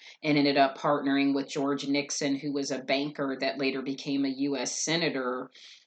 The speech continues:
And with an amassed fortune of close to thirty million dollars, they opened up the Goldfield Consolidated Mining Company, which led to, uh, the Boston Tonopah Mining Company. So basically, these guys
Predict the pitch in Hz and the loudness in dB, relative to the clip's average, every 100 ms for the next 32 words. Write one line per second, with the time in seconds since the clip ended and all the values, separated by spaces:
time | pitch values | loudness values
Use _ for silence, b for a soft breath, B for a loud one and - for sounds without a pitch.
0 | _ 156 147 143 143 143 151 143 143 - | _ 2 4 6 4 0 2 4 2 -4
1 | - - 151 139 143 151 151 - - 160 | -8 0 4 6 8 8 6 2 -4 -2
2 | 151 - 139 135 - 151 147 147 131 156 | 0 0 0 -2 -2 0 0 -2 -2 2
3 | 151 143 143 143 143 131 127 139 151 160 | 4 4 4 4 2 0 4 8 10 10
4 | 139 120 120 127 - b b b - 147 | 6 0 -2 -2 -2 b b b 2 6
5 | 147 143 139 - 160 151 151 147 143 135 | 8 8 4 2 4 4 6 4 4 2
6 | - 143 139 - - - 143 139 139 143 | 2 4 6 4 -2 -2 2 2 2 2
7 | 143 - 143 135 135 - 143 135 135 139 | 2 2 0 0 -4 -4 -2 2 2 2
8 | 135 127 139 147 156 147 147 - 147 147 | 0 0 0 2 2 0 -2 -4 -4 -2
9 | 143 139 139 139 139 139 135 - - _ | 0 2 2 2 0 -4 -4 -8 -12 _
10 | _ _ _ _ 151 156 151 147 143 - | _ _ _ _ 2 6 6 4 0 -4
11 | 156 147 143 143 139 143 131 131 127 143 | 0 2 2 2 0 -2 -2 -2 0 -2
12 | 139 143 151 - 156 139 135 - - 170 | 4 6 6 4 2 2 2 0 -2 0
13 | 165 160 180 156 151 151 151 151 147 151 | 0 2 6 6 6 4 4 4 2 0
14 | - 151 151 156 147 143 143 139 - 135 | -2 -2 -2 0 2 4 2 0 0 -2
15 | 131 180 202 208 170 165 156 151 156 147 | 0 2 2 0 -2 0 0 2 0 2
16 | 151 147 139 135 | 6 6 6 2